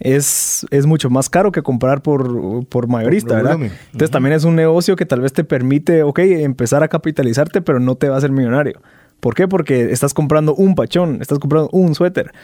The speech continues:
Speaker 1: A diferencia que compres mil suéteres y los mandas a una bodega en Estados Unidos y que los distribuís desde ahí, porque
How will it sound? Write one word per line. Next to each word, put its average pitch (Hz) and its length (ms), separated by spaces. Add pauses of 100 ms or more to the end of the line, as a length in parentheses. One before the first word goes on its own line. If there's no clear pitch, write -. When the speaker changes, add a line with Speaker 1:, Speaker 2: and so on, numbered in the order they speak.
(240)
Speaker 1:
A 135 220
diferencia 135 360
que 156 120
compres 139 260
mil 165 220
suéteres 180 360
y 165 60
los 139 140
mandas 127 280
a 156 40
una 156 140
bodega 139 300
en 147 60
Estados 143 300
Unidos 147 280
y 170 60
que 156 100
los 131 140
distribuís 123 480
desde 139 160
ahí, 147 120
porque 165 360